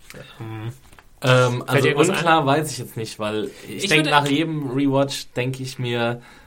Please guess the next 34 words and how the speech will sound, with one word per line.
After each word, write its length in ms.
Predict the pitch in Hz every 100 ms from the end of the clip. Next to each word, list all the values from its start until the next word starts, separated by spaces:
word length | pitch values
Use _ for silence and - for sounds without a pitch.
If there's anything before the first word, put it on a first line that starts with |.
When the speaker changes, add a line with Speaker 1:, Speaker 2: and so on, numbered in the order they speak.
| _ _ 117
Speaker 2:
ähm, 520 | 113 110 110 107 - - _ _ _ - -
ja, 1120 | - 147 156 151 151 156 160 156 156 175 143
jetzt 280 | 107 131 -
wa-, 140 | 180 -
jetzt 240 | 185 202
weiß 200 | 202 208 202
ich 100 | 196
aber 200 | 185 185
wirklich 320 | 196 196 -
alles. 320 | 120 - -
Speaker 1:
Ja. 180 | 247 180
Speaker 2:
So. 600 | - 113 101 285 - 269
Und 80 | 123
jetzt 220 | 143 165
bei 120 | 202 139
diesem 360 | 165 254 165
Mal 420 | 113 104 127 160 -
ist 220 | 143 135
mir 200 | 151 131
wieder, 380 | 180 226 143 -
sind 160 | 127 127
mir 160 | 131
wieder 380 | 170 185 131 101
diverse 640 | - 117 120 120 120 127
Verbindungen 560 | 131 113 139 143 120 113
aufgefallen. 800 | 92 104 110 104 107 110 135 151 - - -
Also 240 | 117 117 127
wirklich, 320 | 156 156 139
wo 140 | 143
es, 200 | 143 -
wo 80 | 135
es 100 | 139
dann 200 | 135 123
wirklich 480 | 143 151 151 -